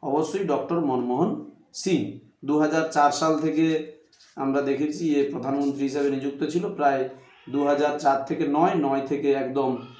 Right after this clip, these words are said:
আহ, চার, এ, তোমার চোদ্দ পর্যন্ত।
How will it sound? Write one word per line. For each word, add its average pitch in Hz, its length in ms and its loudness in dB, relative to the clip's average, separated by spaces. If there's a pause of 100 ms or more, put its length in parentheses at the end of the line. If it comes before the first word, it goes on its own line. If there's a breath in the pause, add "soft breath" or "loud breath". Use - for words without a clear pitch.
(360 loud breath)
আহ, 127 640 2
চার, 175 420 4
এ, 147 140 2
তোমার 139 200 -2
চোদ্দ 156 260 2
পর্যন্ত। 117 460 -4